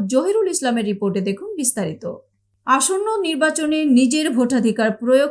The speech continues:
করতে ঢাকা ও আশেপাশের এলাকা থেকে ঘরমুখী মানুষের ঢল নেমেছে ময়মনসিংহ রেলওয়ে স্টেশনে। স্টেশনের প্রতিটি প্ল্যাটফর্ম এখন জনসমুদ্রে পরিণত হয়েছে। যাত্রীদের চোখে মুখে ক্লান্তি থাকলেও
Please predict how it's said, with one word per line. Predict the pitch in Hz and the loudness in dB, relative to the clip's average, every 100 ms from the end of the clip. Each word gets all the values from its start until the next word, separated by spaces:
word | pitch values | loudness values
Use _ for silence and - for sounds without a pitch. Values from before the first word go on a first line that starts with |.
| - | 0
করতে | 214 190 311 254 | -2 0 -4 -4
ঢাকা | 220 233 233 311 - | -2 -2 0 -2 0
ও | 262 262 | 0 2
আশেপাশের | 262 277 262 277 277 262 | 0 -2 -4 -4 -4 -4
এলাকা | 214 196 202 | -2 -2 -2
থেকে | 196 233 294 240 | -4 -4 -4 -6
ঘরমুখী | 208 220 233 269 403 | -4 -2 0 0 -2
মানুষের | 392 277 240 233 226 | -4 0 0 0 -4
ঢল | 196 - 285 311 | -4 -8 -8 -4
নেমেছে | 202 175 - 403 494 - _ | -4 -4 -6 -6 -10 -20 _
ময়মনসিংহ | 240 269 302 349 381 311 | 0 2 0 -2 -4 -2
রেলওয়ে | 226 190 185 | 0 0 0
স্টেশনে। | 185 - - 185 175 - _ - | -2 -4 -6 -6 -8 -14 _ -10
স্টেশনের | - 220 233 208 202 | -6 -4 -2 -2 -4
প্রতিটি | 247 254 254 330 381 403 - | -2 -2 -2 -4 -4 -4 -4
প্ল্যাটফর্ম | 277 285 285 - 208 226 440 - - _ | -2 -2 -6 -6 -2 -2 -4 -12 -20 _
এখন | 233 233 254 190 | -4 0 2 2
জনসমুদ্রে | 247 262 381 381 370 330 285 349 370 370 | 2 0 -2 -6 -8 -8 -6 -6 -8 -8
পরিণত | 240 202 185 156 | -2 0 0 -4
হয়েছে। | 175 190 - - 190 - - _ - - - | -6 -6 -6 -6 -6 -10 -16 _ -20 -8 0
যাত্রীদের | 202 269 262 370 427 440 | 4 6 4 0 0 0
চোখে | 370 349 330 | -2 -4 -2
মুখে | 320 330 | -2 -4
ক্লান্তি | - 254 240 262 370 381 | -6 -2 0 2 -2 -4
থাকলেও | 240 196 202 220 | -4 -2 0 0